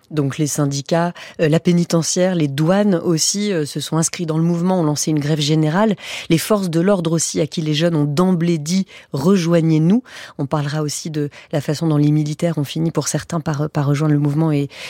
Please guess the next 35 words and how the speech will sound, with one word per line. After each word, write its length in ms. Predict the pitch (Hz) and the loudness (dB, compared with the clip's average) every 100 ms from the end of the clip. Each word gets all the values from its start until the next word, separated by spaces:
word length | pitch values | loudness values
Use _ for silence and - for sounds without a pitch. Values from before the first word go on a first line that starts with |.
| - | -2
et, 280 | - 165 156 | 0 2 2
et 40 | |
faire 240 | - 160 - | 0 -2 -2
fuir 340 | - 208 190 | -2 2 2
le, 160 | 165 170 | 2 2
le 120 | 151 | 0
président, 600 | - 151 156 151 160 151 | 0 -2 -2 0 2 2
euh, 120 | 143 135 - - - | 0 -4 -12 -6 0
euh, 80 | 147 | 0
du, 220 | 147 175 | 0 -2
de, 180 | 160 170 | 0 2
de 140 | 156 | 2
Madagascar. 600 | 156 151 147 151 - 208 | 2 2 2 0 2 2
En 80 | 170 | 2
tout 100 | - | 0
cas, 120 | 180 | -2
ces 140 | - | 2
manifestations 840 | 151 156 160 165 151 160 - 170 156 - - _ _ - | 2 2 2 0 0 -2 0 0 0 -4 -20 _ _ 4
ont 140 | 226 | 4
commencé 520 | - 185 170 160 - | 6 4 4 2 0
le 140 | 175 180 | 4 4
vingt-cinq 420 | 180 165 - 147 | 2 2 0 0
septembre 540 | - 151 - 190 220 208 - - - 226 | -2 -4 2 4 4 2 -10 -18 0 4
et 80 | |
le 100 | 220 | 6
vingt-huit, 560 | 202 165 160 - 202 - | 6 4 0 -2 -4 2
le 140 | 180 | 2
collectif 560 | 208 196 175 - 185 - | 4 2 0 -2 -4 -4
prenait 300 | - 165 160 | 0 2 4
officiellement 500 | 175 - 220 208 180 | 2 2 0 2 2
la 120 | 160 | 2
parole, 280 | - 151 202 | 2 0 2
en 80 | 156 | 0
tout 140 | 160 | 0
cas 180 | 196 | 0